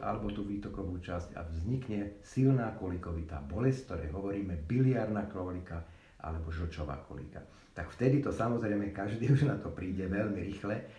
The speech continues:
a hľadá akútnu, rýchlu pomoc, pretože tá, e, bolesť vie byť veľmi intenzívna a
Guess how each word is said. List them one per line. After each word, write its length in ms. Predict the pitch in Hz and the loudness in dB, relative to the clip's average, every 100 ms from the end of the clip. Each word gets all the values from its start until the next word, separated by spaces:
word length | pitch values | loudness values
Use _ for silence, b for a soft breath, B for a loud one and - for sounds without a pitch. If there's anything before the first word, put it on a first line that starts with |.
| B | B
a 240 | B 85 82 | B -4 0
hľadá 560 | 104 110 104 104 - B B B - | 0 0 0 0 -4 B B B -8
akútnu, 640 | 110 131 110 101 104 101 98 B B B B - | -4 -2 -2 -4 -4 -4 -6 B B B B -10
rýchlu 400 | 90 110 - 98 | -4 -4 -4 -4
pomoc, 400 | - 110 117 117 - | -2 2 2 0 -4
pretože 400 | - 90 92 98 | -6 -6 -4 -6
tá, 180 | 92 87 | -2 -2
e, 380 | 80 67 71 82 | -4 -6 -6 -4
bolesť 340 | 92 98 90 | -2 -2 -4
vie 120 | 95 90 | -4 -4
byť 60 | 82 | -4
veľmi 320 | 80 113 139 127 117 | 0 6 6 6 4
intenzívna 600 | - 104 101 92 92 90 87 - - - _ _ | 0 0 0 0 0 -2 -4 -8 -20 -20 _ _
a 80 | - | -18